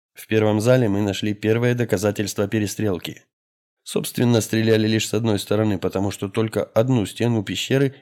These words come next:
изрешетило пулями. Напротив, люди, разорванные на части.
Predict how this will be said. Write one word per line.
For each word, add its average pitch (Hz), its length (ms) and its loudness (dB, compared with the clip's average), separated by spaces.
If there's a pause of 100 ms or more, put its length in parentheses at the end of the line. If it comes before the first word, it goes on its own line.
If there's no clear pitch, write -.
изрешетило 101 640 -2
пулями. 85 520 -8 (500)
Напротив, 98 560 0
люди, 82 420 -6 (220)
разорванные 98 640 0
на 101 140 -2
части. - 500 -6